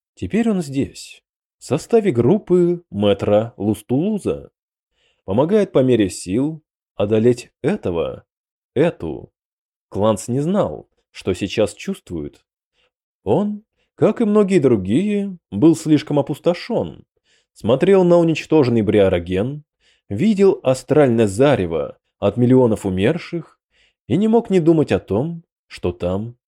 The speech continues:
осталась Мэя. Каковы шансы, что она все еще жива? "Гляди в оба, браток!" стиснул его плечо Каан. "Сейчас начнется жара!"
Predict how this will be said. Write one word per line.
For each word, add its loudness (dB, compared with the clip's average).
осталась -4
Мэя. -8
Каковы 0
шансы, -8
что -4
она 0
все -2
еще -2
жива? -4
"Гляди -2
в 2
оба, 4
браток!" 0
стиснул -4
его 0
плечо -4
Каан. -2
"Сейчас -2
начнется 0
жара!" 2